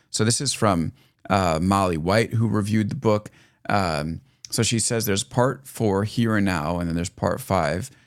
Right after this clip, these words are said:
uh, what's next. The name part four suggests that he will perhaps lay out a list of blockchain products, projects that are currently successful solving real problems. That may be why part four is precisely four and a half pages long. And rather than name any successful projects,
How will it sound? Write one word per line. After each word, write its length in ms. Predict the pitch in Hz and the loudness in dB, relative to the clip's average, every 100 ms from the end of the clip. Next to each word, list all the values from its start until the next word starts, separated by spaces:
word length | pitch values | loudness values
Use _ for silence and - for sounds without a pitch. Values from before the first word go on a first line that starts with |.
| _ - | _ -4
uh, 180 | 87 82 | 0 0
what's 360 | 92 104 - | 2 0 0
next. 460 | 95 65 60 - - - _ | -2 -4 -4 -6 -8 -18 _
The 80 | 104 | 2
name 240 | 107 143 139 | 4 4 2
part 300 | - 135 - | 2 0 0
four 260 | - 117 | 0 0
suggests 480 | - 113 107 101 - | 0 -2 2 2 0
that 80 | 101 | 0
he 80 | 104 | 0
will 120 | 98 | 0
perhaps 580 | 101 98 101 107 - - | 2 2 2 0 -2 -4
lay 300 | 90 104 120 | 0 2 4
out 160 | 117 | 4
a 40 | 113 | 2
list 320 | 113 95 - | 0 0 -2
of 80 | 110 | -2
blockchain 540 | 95 104 120 - 85 | 2 2 2 -2 -2
products, 500 | 80 71 69 - - - - _ - | 0 0 0 -2 -6 -10 -16 _ -2
projects 360 | 98 98 98 | 0 0 -2
that 120 | - | 0
are 80 | 87 | 0
currently 340 | - 120 101 107 | 0 0 0 0
successful 580 | - - 101 101 - | -2 -2 -2 -2 -2
solving 420 | 98 85 78 92 85 | 0 2 0 0 0
real 160 | 80 | 0
problems. 520 | - 117 110 - - - - _ _ _ | 0 0 0 -2 -8 -10 -16 _ _ _
That 160 | 123 123 | 2 4
may 140 | 143 | 4
be 160 | 127 131 | 4 4
why 160 | 123 104 | 4 2
part 320 | - 117 - | 2 0 0
four 320 | 117 117 - | 2 4 4
is 120 | 98 | 0
precisely 580 | - 110 - 120 - 131 | 2 2 2 0 -2 -4
four 240 | - 113 | 0 2
and 100 | 113 | 4
a 20 | 101 | 4
half 200 | 92 - | 2 2
pages 380 | 90 76 87 127 | -2 0 -2 0
long. 320 | 117 - - - - _ _ | -2 -2 -10 -18 -20 _ _
And 120 | - 120 | 2 4
rather 200 | 117 117 | 4 4
than 180 | 107 107 | 4 4
name 240 | 107 101 | 2 2
any 180 | 123 151 | 2 2
successful 640 | 139 - 104 101 - - | 0 -2 0 -2 -2 -4
projects, 600 | - 107 107 78 73 - | 2 2 2 -2 -4 -6